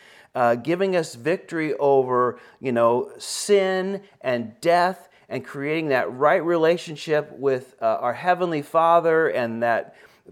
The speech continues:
through faith, you know, we become eternal sons and daughters." You know, uh, that, that pinnacle of that is Jesus' death on the cross. So why? And, and the greatest vi-, defeat for Satan is that great victory of Jesus doing that.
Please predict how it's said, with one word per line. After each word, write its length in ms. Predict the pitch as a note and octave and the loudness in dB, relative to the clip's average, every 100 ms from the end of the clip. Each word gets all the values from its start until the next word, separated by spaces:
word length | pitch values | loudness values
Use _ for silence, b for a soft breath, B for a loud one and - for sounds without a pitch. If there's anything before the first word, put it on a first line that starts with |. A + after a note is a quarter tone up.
| F#2 - | -18 -10
through 200 | C#3 - | -8 -8
faith, 580 | - F#3 F3 E3+ - | -2 0 0 -2 -6
you 100 | D#3+ | -8
know, 280 | C#3+ C3+ C#3 | -2 2 4
we 180 | C#3 C3+ | 4 0
become 640 | A2 A#2+ - D#3 D3 C3+ | -6 -12 -8 -4 -2 -2
eternal 420 | A#2 - D#3+ D#3 | -8 -10 -6 -4
sons 380 | C#3 E3 D3 C#3+ | -4 -2 -4 -2
and 160 | C#3 A#2 | -4 2
daughters." 580 | B2 B2 B2+ C3 B2+ - B B - | 6 6 6 2 -2 -6 B B -6
You 100 | D3+ | 2
know, 260 | C#3 C#3 | 6 6
uh, 340 | B2 C3+ B2+ B2 | 4 2 2 2
that, 280 | B2+ C3 G#2 | 4 2 2
that 240 | C#3+ A#2 | -4 -4
pinnacle 460 | - A3+ A3+ G#3+ E3 | -8 -6 -6 -2 0
of 80 | C3 | 0
that 240 | D#3 D3 | 0 0
is 160 | C3+ A2+ | -2 -8
Jesus' 560 | A2+ D#3+ F3 D#3+ C3 | -12 -10 -10 -10 -12
death 320 | A#2 D#3+ F3 D3 | -10 -10 -10 -8
on 60 | |
the 60 | B2 | -8
cross. 480 | - F3+ D#3+ - - | -6 -6 -6 -8 -20
So 160 | - C#3+ | -16 -14
why? 880 | C3+ C3 C3 F3 B3+ E3+ A#2 - - B | -14 -14 -10 -8 -6 -2 -2 -2 -12 B
And, 160 | - D#3+ | -8 -4
and 120 | F3 D3 | -4 -4
the 60 | |
greatest 420 | A#2 E3 G#3 E3 | -2 0 0 -2
vi-, 420 | A#2+ A#2+ G3+ C#3 G#2+ - | -6 -2 -2 -2 -10 -6
defeat 500 | G#3 - G#3+ G3 - | -6 -4 -8 -8 -6
for 180 | D3+ | -4
Satan 720 | B2 - G3+ C#4 - B2+ C3+ - | -4 -4 -4 -4 -6 -6 -6 -6
is 340 | E3+ F3+ D3+ | -2 0 -2
that 460 | C3 D3+ E3 - C3+ | -2 0 0 -4 -6
great 320 | B2+ D3 - | 2 2 0
victory 480 | B2 D3 C#3+ C#3+ C#3 | -6 -4 -4 -4 -2
of 160 | B2 G2+ | -2 -4
Jesus 520 | C#3 D#3 C#3 D3 C3+ | -8 -6 -6 -10 -10
doing 460 | B2 G#3 D#4 A3 | -6 -2 -2 -2
that. 320 | G#2 F#2 F2+ | -4 -8 -12